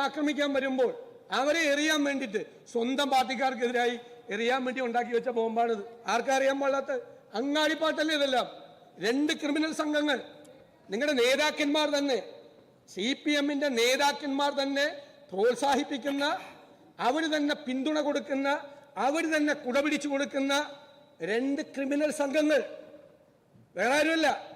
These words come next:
ആ സംഘങ്ങൾ തമ്മിൽ ഏറ്റുമുട്ടിയതിന് അവര് പകരം ചോദിക്കാൻ വരുമ്പോൾ പ്രതിരോധത്തിന് വേണ്ടി ഉണ്ടാക്കി വെച്ചാണ് ഈ, ആ, കർഷക സംഘത്തിൻ്റെ ഓഫീസിൻ്റെ, ആ, പുറകിൽ ഈ സാധനം അവരെ എറിയാൻ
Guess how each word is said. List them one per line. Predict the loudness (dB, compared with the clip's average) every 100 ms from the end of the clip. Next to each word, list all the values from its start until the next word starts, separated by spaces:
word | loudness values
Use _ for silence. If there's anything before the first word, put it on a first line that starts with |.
| -2 0
ആ | 0 0
സംഘങ്ങൾ | 0 0 2 2 2
തമ്മിൽ | 2 0 -4 -14 -2 0
ഏറ്റുമുട്ടിയതിന് | 0 0 0 0 0 2 0 -2 -14 -14 -4
അവര് | 0 0 0
പകരം | 0 2 0 0
ചോദിക്കാൻ | -2 0 0 0
വരുമ്പോൾ | 0 2 2 2 -2
പ്രതിരോധത്തിന് | -4 -2 0 0 0 -2 -2
വേണ്ടി | -2 -2 -4 -8 -20 -10 -2
ഉണ്ടാക്കി | 2 2 2
വെച്ചാണ് | 0 2 0 0 -6 -16 -20 -20 -6 -4
ഈ, | -2 -4 -8 -8
ആ, | -8 -6
കർഷക | -6 -2 -4 -2
സംഘത്തിൻ്റെ | -2 0 0 2 0
ഓഫീസിൻ്റെ, | -2 -6 -2 0 0 -4 -14 -4
ആ, | -2 0
പുറകിൽ | 0 0 0 -2
ഈ | -2
സാധനം | -2 0 0
അവരെ | 2 2
എറിയാൻ | 2 0